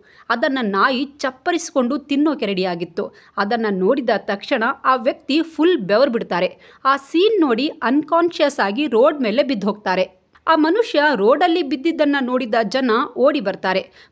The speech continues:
ಬಂದು ಇವನ ಮುಖಕ್ಕೆ ನೀರೆರ್ಚಿ ಎಬ್ಸೋಕೆ ಟ್ರೈ ಮಾಡ್ತಾರೆ. ಸ್ವಲ್ಪ ಹೊತ್ತಿನ ನಂತರ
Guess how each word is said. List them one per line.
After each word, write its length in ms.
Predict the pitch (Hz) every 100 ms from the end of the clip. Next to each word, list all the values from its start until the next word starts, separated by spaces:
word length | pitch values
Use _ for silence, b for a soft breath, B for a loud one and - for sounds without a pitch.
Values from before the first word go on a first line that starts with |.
| -
ಬಂದು 420 | 208 247 214 262
ಇವನ 260 | - 240 233
ಮುಖಕ್ಕೆ 540 | 208 208 214 262 262 226
ನೀರೆರ್ಚಿ 600 | 190 254 262 202 - 269
ಎಬ್ಸೋಕೆ 680 | - 214 214 - 277 226 269
ಟ್ರೈ 260 | 226 208
ಮಾಡ್ತಾರೆ. 720 | 214 175 180 190 185 - - _
ಸ್ವಲ್ಪ 340 | - 196 220 330
ಹೊತ್ತಿನ 360 | 311 311 302 294
ನಂತರ 320 | 277 262